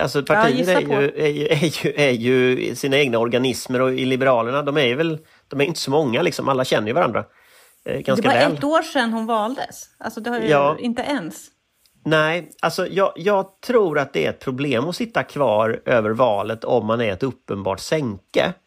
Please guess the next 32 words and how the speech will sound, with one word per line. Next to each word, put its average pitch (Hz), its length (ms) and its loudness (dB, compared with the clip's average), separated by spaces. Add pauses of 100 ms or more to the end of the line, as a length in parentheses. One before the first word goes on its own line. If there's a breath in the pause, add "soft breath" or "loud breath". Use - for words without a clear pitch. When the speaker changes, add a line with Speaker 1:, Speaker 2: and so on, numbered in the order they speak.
(380 loud breath)
Speaker 1:
Och 147 120 -2
risken 170 380 0
har, 180 180 4
är 151 120 4
ju 117 100 0
att 117 120 -4
hon 123 100 -6
håller 117 160 0
på 113 120 -8
att 127 40 -2
bli 180 220 4
det. 110 240 -4 (180)
Jag 147 120 -4
såg 160 160 0
henne 139 140 0
på 147 100 -4
T 160 300 2
V 147 80 2
i 185 40 0
morse 156 520 2
när 123 100 0
hon 117 100 0
skulle 117 200 -4
försöka 120 220 -8
försvara 160 460 2
detta 156 280 -4
och 113 60 0
det 131 60 0
gick 143 240 -4
väl 117 80 0
inte 143 280 -2
jättebra. 120 800 -2